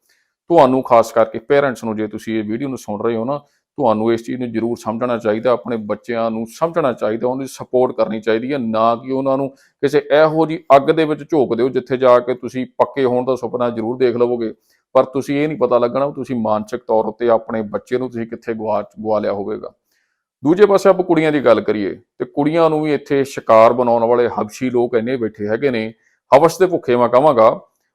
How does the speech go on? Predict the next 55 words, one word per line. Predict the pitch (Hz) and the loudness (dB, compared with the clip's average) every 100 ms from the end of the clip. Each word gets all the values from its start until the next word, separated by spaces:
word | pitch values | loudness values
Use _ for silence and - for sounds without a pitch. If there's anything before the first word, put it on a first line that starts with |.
| _ 160 | _ 4
ਉਹ | 156 | 6
ਐਡੇ | 170 202 | 8 6
ਭੁੱਖੇ | - 143 139 | 4 2 4
ਬੈਠੇ | 143 135 135 | 4 2 2
ਹੈਗੇ | 139 147 | 2 0
ਨੇ | 147 | -4
ਵੀ | 147 | -4
ਜਿਹੜੇ | 135 139 147 147 - | 0 0 0 -4 0
ਆਮ | 127 131 139 | 2 4 2
ਕੁੜੀਆਂ | 139 135 123 123 | -4 -10 -4 -4
ਨੂੰ | 135 | -4
ਇਸ | 127 131 131 | -6 -2 0
ਗੱਲ | 120 | 0
ਤੇ | 127 | 0
ਵਰਗਲਾਉਂਦੇ | 113 113 110 107 110 123 | -2 0 0 0 0 -2
ਨੇ | 123 | -2
ਵੀ | 131 | -8
ਕੋਈ | - 135 | -4 -2
ਗੱਲ | 139 117 | 2 0
ਨਹੀਂ, | 110 | 0
ਤੈਨੂੰ | 113 117 | -6 -6
ਮੈਂ | 110 104 | -4 -6
ਪੀ | 110 | -2
ਆਰ | 107 107 | -2 0
ਕਰਾ | 107 107 | 0 0
ਦਿਆਂਗਾ, | 104 113 127 | 0 -2 -4
ਮੈਂ | 110 110 123 | -2 0 0
ਦੇਖ | 113 - | -4 -4
ਸਿਟੀਜ਼ਨ | 117 139 131 113 | -6 -6 -6 -4
ਆ, | 117 | -4
ਮੈਂ | 139 120 151 | -4 0 -2
ਪੀ | 151 131 | 0 2
ਆਰ | 131 117 | 4 2
ਹੈਗਾ, | 120 127 | 0 -2
ਤੂੰ | 135 | -2
ਮੇਰੇ | 113 113 | -4 -4
ਨਾਲ | 110 | 0
ਵਿਆਹ | 135 | 0
ਕਰ | 131 110 | 0 -6
ਲੈ। | 104 98 _ _ _ | -6 -10 _ _ _
ਤੇ | 120 | -12
ਕੁੜੀਆਂ | - 107 110 117 | -8 -6 -4 -2
ਵੀ | 135 | -2
ਇਹਦੇ | 131 | -2
ਵਿੱਚ | 123 123 | -4 -4
ਉਹਨਾਂ | 123 127 | -4 0
ਨਾਲ | 120 | 0
ਆਪਦੇ | 113 117 | 0 -2
ਜਿਹੜੇ | 117 117 | -6 -6
ਸੰਬੰਧ | - 113 123 127 | -6 -2 -2 -2
ਨੇ | 120 | -6
ਉਹ | |
ਬਣਾ | 110 104 | -4 -4
ਲੈਂਦੀਆਂ | 107 113 123 | -4 -4 -4
ਨੇ। | 120 | -4